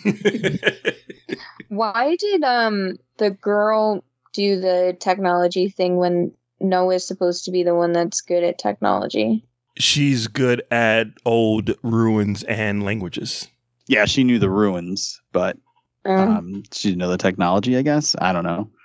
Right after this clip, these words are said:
Speaker 1: Why did they have in Peru a parade, and they're like, "Oh, we can't go down there and drive through the parade. You guys are gonna have to sneak in." And then they sneak in, and then all of a sudden they're like, "The Scourge is here," and they immediately start driving everywhere through all the streets of Peru.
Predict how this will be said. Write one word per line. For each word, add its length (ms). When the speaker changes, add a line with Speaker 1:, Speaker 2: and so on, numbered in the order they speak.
Speaker 1:
Why 480
did 240
they 220
have 680
in 160
Peru 640
a 120
parade, 720
and 220
they're 120
like, 260
"Oh, 220
we 120
can't 260
go 100
down 240
there 160
and 100
drive 320
through 160
the 100
parade. 520
You 80
guys 200
are 60
gonna 160
have 160
to 80
sneak 360
in." 400
And 200
then 120
they 120
sneak 320
in, 320
and 180
then 120
all 100
of 60
a 20
sudden 220
they're 100
like, 220
"The 320
Scourge 520
is 140
here," 480
and 100
they 140
immediately 320
start 220
driving 440
everywhere 640
through 220
all 120
the 80
streets 460
of 200
Peru. 360